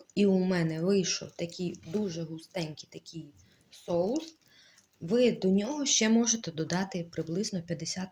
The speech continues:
мілілітрів молока. Спочатку потрішки, дивіться, щоб яка вам підійде густота. От уже з'являються такі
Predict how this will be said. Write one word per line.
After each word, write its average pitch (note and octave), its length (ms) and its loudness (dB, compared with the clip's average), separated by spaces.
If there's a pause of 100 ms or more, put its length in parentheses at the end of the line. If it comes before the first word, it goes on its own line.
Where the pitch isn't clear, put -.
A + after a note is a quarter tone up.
мілілітрів D#3+ 720 -6
молока. D3+ 560 -10 (1400)
Спочатку - 560 -4
потрішки, A3 680 2
дивіться, F3+ 440 -6
щоб E3+ 260 -6 (1900)
яка F3 340 -4
вам F3 260 -2
підійде F3+ 800 0
густота. E3 720 -10 (1900)
От B3 200 2
уже G3+ 240 2
з'являються E3+ 840 0
такі E3+ 500 -8